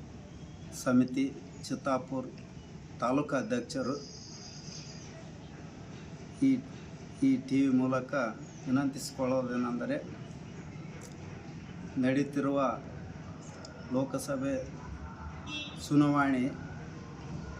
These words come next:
ಅಭ್ಯರ್ಥಿಯಾದ, ಕಾಂಗ್ರೆಸ್ ಪಕ್ಷದ ಅಭ್ಯರ್ಥಿಯಾದ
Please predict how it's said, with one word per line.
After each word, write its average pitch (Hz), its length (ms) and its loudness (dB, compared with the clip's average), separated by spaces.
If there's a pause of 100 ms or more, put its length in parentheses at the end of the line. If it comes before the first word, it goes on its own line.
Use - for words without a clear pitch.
(1400)
ಅಭ್ಯರ್ಥಿಯಾದ, 131 1000 4 (1500)
ಕಾಂಗ್ರೆಸ್ 139 520 4
ಪಕ್ಷದ 139 400 2
ಅಭ್ಯರ್ಥಿಯಾದ 131 880 2